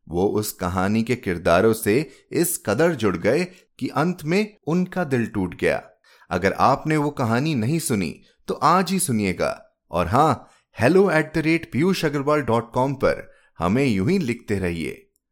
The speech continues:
हमारी आज की कहानी है हार की जीत,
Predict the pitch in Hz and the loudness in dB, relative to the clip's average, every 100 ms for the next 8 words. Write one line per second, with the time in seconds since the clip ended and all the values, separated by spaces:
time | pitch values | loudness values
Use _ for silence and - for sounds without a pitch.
0 | _ _ _ _ _ _ 98 107 110 107 | _ _ _ _ _ _ -2 0 0 -2
1 | - 104 175 - 208 160 107 98 110 104 | 0 2 2 -2 -6 -4 -2 0 0 0
2 | 92 147 - _ _ - 147 143 139 127 | 0 -2 -8 _ _ -2 0 0 -4 -6
3 | - 85 - | -4 -6 -6